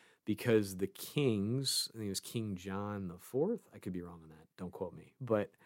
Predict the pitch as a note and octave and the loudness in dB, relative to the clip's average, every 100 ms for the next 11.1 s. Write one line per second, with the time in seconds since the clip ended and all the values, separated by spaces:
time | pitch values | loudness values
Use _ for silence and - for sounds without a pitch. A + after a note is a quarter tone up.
0 | - - - G#2 F2+ E2+ E2 E2 _ _ | -20 -10 6 6 6 2 -6 -14 _ _
1 | - D3+ D3 B2 D3 D#3 C3 - A#2+ A#2+ | 6 8 10 12 12 12 4 4 4 4
2 | D#2+ D#2 F2 _ _ _ _ G2 F#2 A2 | 2 -4 -14 _ _ _ _ -2 2 2
3 | - G#2+ A2+ B2 A#2+ A#2 G2 - A2 G2+ | 2 2 8 10 10 6 2 -2 -4 -4
4 | G2+ A2 G2 F#2+ - F#2+ F#2 F2 F2+ F2+ | -4 -4 -4 -4 -4 -6 -4 -6 -6 -6
5 | F2+ F2+ F2 - F#2 F2 E2+ E2 _ _ | -8 -10 -12 -8 -8 -8 -10 -14 _ _
6 | - G#2 G2 G2 F#2+ F#2+ F#2 F2+ - F2 | -8 -4 -2 -2 -2 -4 -6 -8 -8 -10
7 | E2+ E2 D#2 D2 - F#2+ E2+ D#2+ D#2+ - | -10 -16 -18 -12 -6 -4 -4 -8 -14 -14
8 | E2+ D#2+ _ _ - - _ - G2 - | -14 -14 _ _ -20 -20 _ -6 -2 4
9 | G#2+ G2 F#2+ F2 - _ A#2 G#2 G2 F2+ | 6 8 6 4 -2 _ -4 -2 -2 -4
10 | - - - A#2+ B2 A#2 E2+ E2 F2+ - | -8 -16 2 8 8 6 0 -4 -2 -2